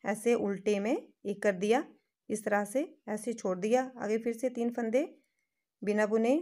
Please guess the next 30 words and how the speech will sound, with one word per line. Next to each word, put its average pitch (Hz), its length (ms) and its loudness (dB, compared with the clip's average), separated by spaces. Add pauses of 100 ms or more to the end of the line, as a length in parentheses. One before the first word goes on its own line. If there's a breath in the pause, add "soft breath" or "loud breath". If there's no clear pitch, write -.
आगे 233 200 2
फिर 240 140 -2
से 240 140 -2
उसी 240 200 -2
को 254 120 0
रिपीट 247 260 -4
करेंगे। 240 460 2
पांचों 269 280 4
फंदों 285 280 6
को 269 200 6
एक 269 120 4
साथ 254 240 2
पकड़ेंगे 233 460 4
इस 262 120 0
तरह 226 200 6
से, 214 220 2 (320)
दो, 214 460 2 (920)
तीन, 247 340 4 (260)
चार 208 360 6
और 202 160 0
ये 302 240 2 (140)
पांच, 196 240 0
पांचों 208 300 0
को 262 120 2
एक 254 120 0
साथ 262 220 0
पकड़ा 247 320 2 (400 loud breath)
और 240 220 6
पांचों 220 460 4
का 247 200 6